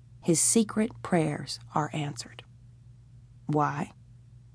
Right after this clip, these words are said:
Perhaps because the space was conditioned by the millions of petitions of others. All those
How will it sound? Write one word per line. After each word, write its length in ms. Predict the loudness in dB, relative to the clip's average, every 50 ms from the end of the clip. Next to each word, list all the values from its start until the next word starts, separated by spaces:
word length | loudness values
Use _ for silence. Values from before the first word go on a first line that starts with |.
| -20 -8 0
Perhaps 460 | 0 4 6 6 6 6 4 0 -2
because 380 | 0 0 2 4 4 4 4
the 100 | 4 0
space 440 | 0 2 2 4 6 6 4 2 2
was 180 | 2 2 2 2
conditioned 840 | 0 4 4 4 4 6 6 6 6 6 2 0 2 2 2 0 0 0
by 200 | 2 4 4 4
the 100 | 4 6
millions 500 | 6 8 8 8 6 6 6 6 6 4
of 160 | 4 0 -6
petitions 480 | -6 -4 -4 -2 -4 -4 -2 -2 0 2
of 80 | 4 6
others. 400 | 6 6 6 4 -2 -10 -12 -12 -14 -20 -20 -20 -20 -20 -20 -10 2 6
All 280 | 6 8 8 8 8
those 340 | 8 8 8 8 8 6 2